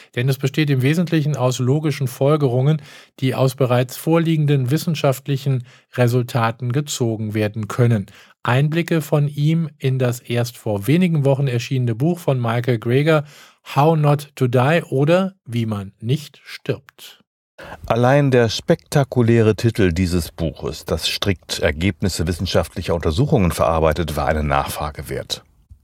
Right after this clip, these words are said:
Speaker 2: Das umfangreiche Werk verweist in seinen fünfhundertfünfundvierzig Textseiten auf mehrere tausend wissenschaftliche Quellen. In der Regel handelt es sich dabei um medizinische Untersuchungsergebnisse.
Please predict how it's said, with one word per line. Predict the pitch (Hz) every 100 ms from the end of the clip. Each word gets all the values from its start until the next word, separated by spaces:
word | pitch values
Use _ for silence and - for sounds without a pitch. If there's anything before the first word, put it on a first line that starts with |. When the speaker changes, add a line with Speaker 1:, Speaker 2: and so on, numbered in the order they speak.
| _
Speaker 2:
Das | - 104
umfangreiche | 156 156 131 113 117 127
Werk | 82 60 60
verweist | - 90 80 92 104 - -
in | 87
seinen | 82 80 80
fünfhundertfünfundvierzig | - 127 139 - 123 123 104 - 175 - 110 127 110 - 98 -
Textseiten | 156 - - 82 71 73 123 123 - - - -
auf | -
mehrere | 110 127 135 113 117
tausend | - 117 120 101 101 -
wissenschaftliche | 95 101 95 - 92
Quellen. | - 78 - 69 - _ _ _ _ _ _
In | -
der | 90 87
Regel | 120 143 143 -
handelt | 110 113 110
es | 95 -
sich | 95
dabei | 101 85 85 90
um | 85
medizinische | 82 90 87 107 101 113
Untersuchungsergebnisse. | 95 101 113 82 71 73 80 76